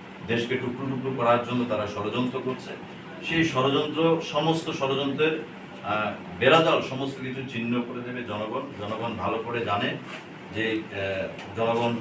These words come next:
ভারতের সংবিধান প্রত্যেকটা জনগণকে যে শক্তি দিয়েছে, যে মৌলিক অধিকার দিয়েছে, ভোটাধিকার,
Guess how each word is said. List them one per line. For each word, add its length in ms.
ভারতের 300
সংবিধান 600
প্রত্যেকটা 360
জনগণকে 540
যে 200
শক্তি 260
দিয়েছে, 420
যে 60
মৌলিক 400
অধিকার 420
দিয়েছে, 320
ভোটাধিকার, 600